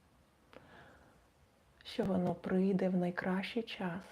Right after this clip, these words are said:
в найкращому вигляді для мене. Я відчуваю, воно вже тут. Я відчуваю, як простір навколо мене змінюється.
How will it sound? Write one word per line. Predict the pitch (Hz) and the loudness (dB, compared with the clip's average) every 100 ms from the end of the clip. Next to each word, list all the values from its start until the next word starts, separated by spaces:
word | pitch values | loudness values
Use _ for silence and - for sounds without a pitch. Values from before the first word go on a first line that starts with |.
| - - - - _ _ - - - - - | -20 -20 -20 -20 _ _ -20 -20 -20 -16 -2
в | 202 | 2
найкращому | 196 190 185 - - 190 190 190 - 220 214 | 4 2 0 -4 -2 2 2 2 0 0 0
вигляді | 202 196 - 190 185 | 2 2 2 2 -2
для | 190 180 | -2 -2
мене. | 175 185 190 - - - - _ _ - _ _ _ _ - _ - - - - | -2 -2 -4 -6 -16 -20 -20 _ _ -20 _ _ _ _ -20 _ -20 -20 -20 -10
Я | 202 190 | -2 0
відчуваю, | 180 190 - 190 190 190 190 180 202 - - _ | 0 0 -2 0 0 0 -2 -2 -6 -10 -20 _
воно | 208 202 202 202 | -2 0 0 -2
вже | 196 190 180 180 | 0 0 0 0
тут. | 185 180 - - - _ _ - - - - - - - - | 0 0 -4 -16 -20 _ _ -20 -20 -20 -20 -20 -20 -20 -6
Я | 214 220 | 0 2
відчуваю, | 185 190 - 185 180 190 214 196 180 190 - - _ _ _ _ - - | 2 0 -2 -2 -2 -2 -2 -2 -2 -6 -12 -20 _ _ _ _ -20 -6
як | 196 190 | -4 -4
простір | - - 202 208 196 - 185 180 | -8 -4 -2 -2 -6 -6 -4 -2
навколо | 175 185 - 185 185 | -4 -4 -2 0 2
мене | 180 185 180 | 0 0 0
змінюється. | 185 185 185 190 175 180 - 180 | 0 2 2 2 2 -2 -8 -10